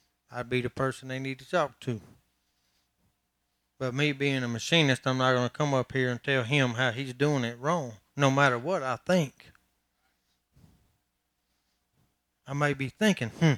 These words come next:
that don't look right." But a lot of stuff that I do to someone that's not a machinist might not, they might not think that looks right.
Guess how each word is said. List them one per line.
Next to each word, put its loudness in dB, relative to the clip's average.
that -10
don't 0
look -4
right." -16
But -4
a -12
lot 0
of -8
stuff -2
that -8
I 4
do -4
to 2
someone -4
that's -16
not 2
a -2
machinist -8
might -4
not, -8
they -2
might -6
not -4
think -6
that -6
looks -2
right. -6